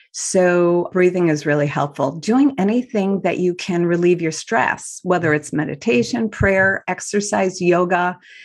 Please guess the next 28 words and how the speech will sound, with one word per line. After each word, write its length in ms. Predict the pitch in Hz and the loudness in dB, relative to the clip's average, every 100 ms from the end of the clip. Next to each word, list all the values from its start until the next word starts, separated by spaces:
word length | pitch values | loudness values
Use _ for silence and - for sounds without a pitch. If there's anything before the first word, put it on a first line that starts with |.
| - _ - | -20 _ 0
any 200 | 208 226 | 2 2
of 140 | 202 | 4
those, 440 | 214 208 185 180 - - _ 135 | 4 4 2 -4 -14 -20 _ -12
try 240 | - 220 | -6 -2
to 80 | 233 | -2
bring 300 | 220 220 208 | 0 2 4
that 240 | 196 180 190 | 4 2 0
into 280 | 185 - | -2 0
your 120 | 175 170 | 0 0
practice, 960 | - 214 233 247 - 143 - - - | -4 -4 -4 -6 -4 -2 -2 -8 -8
your 200 | 185 175 | -2 0
daily 340 | 156 156 156 151 | 2 2 2 0
practice, 680 | 151 160 160 - 147 - - - _ _ - | -2 -4 -4 -8 -8 -10 -16 -20 _ _ -4
if 120 | 165 | 0
at 60 | 170 | 2
all 160 | 160 | 2
possible, 600 | 151 175 185 - 156 - | 2 -2 -4 -4 -4 -6
so 180 | 160 - 165 | -4 -4 0
that 300 | 170 160 - _ _ _ _ _ _ _ _ | 0 0 -6 _ _ _ _ _ _ _ _
you're 320 | 170 180 180 | 2 4 4
being 340 | 165 175 175 165 | 4 4 4 0
the 80 | |
best 320 | 156 156 156 - | 0 -4 -4 -8
you 80 | |
can 480 | 147 165 147 131 131 | -4 0 0 0 -2
during 380 | 147 131 143 147 | -2 0 -2 -4
tough 240 | - - - | -6 -6 -6
situations. 1120 | - 151 - 160 160 165 - - 180 - | -10 -10 -6 -4 -4 -6 -8 -8 -8 -10